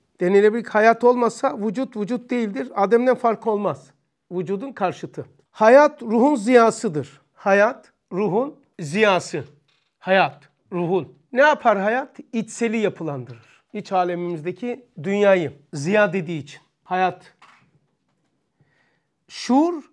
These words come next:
hayatın nurudur. Bu sefer şimdi dış, dışsala taşıdı. Hayat içseli yapılandırdığı gibi dış dünyamızı da yapılandırıyor. Bir tanesi içsel, e, bir tanesi dışsaldır. Burada dikkat edersen hayat da şuur,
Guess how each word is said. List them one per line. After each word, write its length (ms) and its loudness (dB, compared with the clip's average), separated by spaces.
hayatın 680 2
nurudur. 680 -2
Bu 40 -20
sefer 440 -8
şimdi 340 -8
dış, 300 -10
dışsala 600 -4
taşıdı. 560 -8
Hayat 480 0
içseli 420 -6
yapılandırdığı 800 -4
gibi 440 -10
dış 300 -8
dünyamızı 600 -4
da 180 -2
yapılandırıyor. 760 -8
Bir 120 -4
tanesi 500 2
içsel, 560 -2
e, 240 -2
bir 120 -4
tanesi 480 -2
dışsaldır. 800 2
Burada 420 0
dikkat 300 -2
edersen 680 -2
hayat 520 2
da 140 -4
şuur, 400 -4